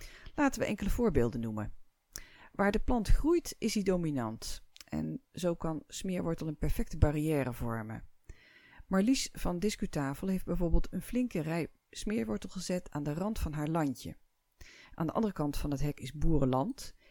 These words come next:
en die boer gebruikt zijn grond natuurlijk anders dan Marlies. De haag van smeerwortel houdt dan ongewenste kruiden en dergelijke tegen.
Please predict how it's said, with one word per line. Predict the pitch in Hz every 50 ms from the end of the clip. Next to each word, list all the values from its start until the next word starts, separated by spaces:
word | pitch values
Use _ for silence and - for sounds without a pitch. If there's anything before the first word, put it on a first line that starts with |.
| _ _ _ _ _
en | - 160
die | 147 151 139
boer | 139 196 202 214 226
gebruikt | - - - - 139 139 139 -
zijn | - - 147 131
grond | - - - 143 147 156 170 - _
natuurlijk | - - - - 160 156 156 - - - _
anders | - 208 202 160 143 135 - 139 - -
dan | - 135 131
Marlies. | 135 139 165 160 139 120 - - - - - _ _ _ _ _ _ _ _ _ _ - _ - - - _ _ _ _ _ _
De | - 151 143
haag | 131 156 196 240 254 -
van | - 196 156
smeerwortel | - - 208 208 196 180 180 180 - 151 160
houdt | 160 170 185 190 -
dan | 170 160 160 165 -
ongewenste | - 233 202 175 170 160 156 147 - - 151
kruiden | - - 143 139 143 143 139 -
en | 135
dergelijke | 131 127 120 123 - 139 139 - -
tegen. | - 262 247 175 135 - - 85 -